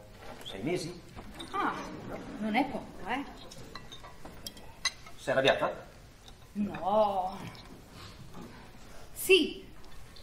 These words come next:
Speaker 2: No, non lo so. È che non c'eri mai voluto andare.
Speaker 1: Eh, ma adesso sì.
Speaker 2: Adesso sì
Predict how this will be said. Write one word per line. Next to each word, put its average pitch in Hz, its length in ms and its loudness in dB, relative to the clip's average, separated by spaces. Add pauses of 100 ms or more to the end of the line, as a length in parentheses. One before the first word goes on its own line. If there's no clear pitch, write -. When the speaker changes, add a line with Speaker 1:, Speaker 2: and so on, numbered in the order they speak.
(1200)
Speaker 2:
No, 214 220 -10
non 208 140 -8
lo 220 100 -2 (100)
so. 208 200 -10 (1040)
È 302 100 -6
che 339 100 -2
non 339 120 6
c'eri 370 200 6
mai 349 140 10
voluto 370 260 8
andare. 190 540 6 (300)
Speaker 1:
Eh, 196 260 -2
ma 214 120 6
adesso 226 260 6
sì. - 180 0 (1300)
Speaker 2:
Adesso 349 280 -2
sì 403 160 6